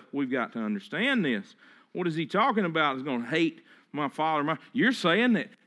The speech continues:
God wants you to hate? Look,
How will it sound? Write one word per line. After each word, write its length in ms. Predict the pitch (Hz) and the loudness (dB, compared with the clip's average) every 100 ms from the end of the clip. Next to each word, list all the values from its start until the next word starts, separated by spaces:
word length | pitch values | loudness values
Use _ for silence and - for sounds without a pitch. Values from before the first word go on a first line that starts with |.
| - | -6
God 440 | 143 156 202 247 | -2 0 2 2
wants 320 | 202 208 196 | 2 2 0
you 160 | 214 214 | 0 2
to 120 | 147 | 0
hate? 460 | - - 180 233 269 - _ _ | -2 -2 0 0 -4 -16 _ _
Look, 280 | 160 147 - | -4 -2 -4